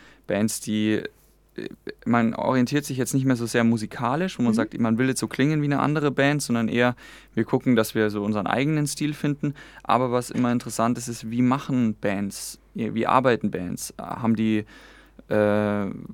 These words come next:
Speaker 1: wie, wie drehen die Videos? Wie, wie bringen die ihre C Ds raus? Sowas inspiriert uns jetzt, ähm, sehr.
Speaker 2: Okay, und ihr, andere Bands haben ja auch bestimmte Bühnenrituale. Habt ihr da auch irgendwelche, die vielleicht sogar besonders sind?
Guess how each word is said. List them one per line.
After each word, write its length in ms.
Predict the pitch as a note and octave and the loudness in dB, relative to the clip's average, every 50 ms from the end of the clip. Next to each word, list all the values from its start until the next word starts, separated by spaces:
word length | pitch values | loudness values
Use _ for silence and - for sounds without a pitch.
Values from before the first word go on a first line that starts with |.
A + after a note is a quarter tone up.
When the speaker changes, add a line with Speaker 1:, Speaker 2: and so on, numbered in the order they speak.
| - - - - - | -14 -14 -14 -14 -14
Speaker 1:
wie, 720 | - - D#3+ D3 A#2+ A#2+ A#2 A#2 A#2 A#2 A#2 A#2 A2+ G#2 | -14 -14 -8 -2 0 2 2 4 4 4 4 2 2 0
wie 220 | - B2 A2+ A2+ G#2+ | -2 -2 -2 -2 -2
drehen 260 | - A2+ A#2 A#2 A#2+ | -2 0 2 2 2
die 140 | A#2 A2+ G#2+ | 2 0 0
Videos? 560 | A#2 A#2 A#2 A2+ G#2+ G2+ G2 G2 - - - | -2 0 2 2 2 2 0 -2 -4 -6 -6
Wie, 400 | G#2 G#2 G#2 G#2 G#2+ G#2 G#2 G2 | -4 -2 0 0 0 0 0 -2
wie 80 | A2 A2 | -2 0
bringen 240 | - A2+ A#2 A#2+ | 2 4 4 4
die 60 | A2+ A2+ | 4 2
ihre 120 | A2 A2 | 0 -2
C 140 | - - F#2+ | -4 -4 -2
Ds 240 | G#2+ A2 A2+ - - | -2 -2 -2 -2 -2
raus? 240 | G#2 G2 F#2+ - | -2 -4 -4 0
Sowas 440 | - C3+ C3 C3 A#2+ - - - - - | 2 6 6 6 6 6 0 -8 -8 -2
inspiriert 560 | - A#2 - - - G#2 G#2+ A2+ A2 G#2 - | -2 -2 -2 -2 -4 -2 0 2 0 0 0
uns 220 | - F#2 F#2+ - - | -4 -6 -4 0 0
jetzt, 420 | G#2+ G#2+ - - - - - - - _ - - | 0 0 0 -2 -8 -8 -10 -12 -18 _ -10 -6
ähm, 360 | G2+ G2+ G2 G2 G2 G2 G2 - _ _ _ - - - _ _ _ _ _ _ _ _ _ - _ - | -4 -2 -2 -2 -2 -4 -6 -10 _ _ _ -20 -20 -20 _ _ _ _ _ _ _ _ _ -20 _ -14
sehr. 400 | - - - G#2 G2 F2+ F#2+ G#2 - _ _ - - _ _ _ _ _ _ _ - | -10 -4 -2 -2 -2 -2 -4 -8 -14 _ _ -20 -20 _ _ _ _ _ _ _ -20
Speaker 2:
Okay, 300 | F#3+ - - G#3 F#3 C3 | -18 -12 -8 -6 -4 -4
und 160 | F3+ F#3 - - - - - - - - - _ | -4 -4 -6 -10 -16 -18 -18 -20 -20 -20 -10 _
ihr, 320 | A3 A3 G#3+ G#3 G3 - - | 2 4 6 6 6 4 2
andere 320 | - G3+ A#3+ C4+ A#3+ A3 | 4 6 6 6 6 6
Bands 240 | G3 G#3 G3+ G#3 A3 | 4 6 4 4 4
haben 160 | A3+ G#3+ G#3+ | 4 4 4
ja 240 | G#3 F#3+ F3+ F3 - | 4 4 4 4 4
auch 160 | F#3+ G3+ G#3 - - | 4 2 2 0 2
bestimmte 500 | G3 G#3 G3+ - - B3+ B3 A#3 G#3 F3+ | 2 2 4 6 6 6 8 8 4 6
Bühnenrituale. 960 | F3+ A3+ C4 C#4+ C#4+ C4 A#3 - G#3+ G#3+ - F#3+ - - F3+ F3 E3+ E3+ E3 | 6 8 10 12 12 10 10 8 4 2 2 0 2 4 4 4 2 2 0
Habt 160 | F#3 - - | -2 0 2
ihr 80 | A3 G3 | 2 4
da 160 | F#3+ D#3+ - | 4 4 4
auch 240 | G3+ A#3 - - - - | 2 2 0 -6 -10 -6
irgendwelche, 580 | - - F#3 E3+ - E3+ E3+ E3+ - A3+ A#3+ | -2 -2 0 0 0 -2 -2 0 2 2 2
die 220 | G3 F3+ F#3 F#3+ F3+ | 2 0 -2 -2 -2
vielleicht 280 | - G3 F3+ F3 - | 0 0 -2 -2 -2
sogar 200 | - F3+ - F3 | -4 -2 0 0
besonders 500 | D#3+ - F3+ E3+ F3 F3 G3 G3+ G3+ - | 0 2 2 4 4 4 4 4 2 2
sind? 220 | - B3 C4 C4+ | 4 4 4 4